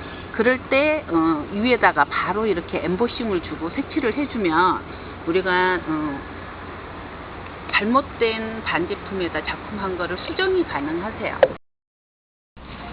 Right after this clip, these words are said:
이 엠보싱, 얘는 이 네킨을 사용을 할 거예요. 그래서 이 바탕 색상을 칠해줄 건데요. 어, 오늘은 그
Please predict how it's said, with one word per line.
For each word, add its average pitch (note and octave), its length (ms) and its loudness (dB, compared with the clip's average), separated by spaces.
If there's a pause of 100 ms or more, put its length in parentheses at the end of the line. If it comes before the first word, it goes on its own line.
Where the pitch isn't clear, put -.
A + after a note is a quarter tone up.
(420)
이 A3 300 4
엠보싱, A#3+ 1120 4 (640)
얘는 G3+ 500 2
이 A3+ 160 6
네킨을 A#3 520 4
사용을 A#3 420 2
할 A#3+ 220 0
거예요. E3+ 580 6
그래서 G3 460 4 (480)
이 F3+ 160 2
바탕 A#3 600 4
색상을 C4 560 2
칠해줄 C4 400 0
건데요. D#3+ 580 6 (400)
어, D3+ 280 2
오늘은 A3 680 4 (120)
그 C#3+ 500 -4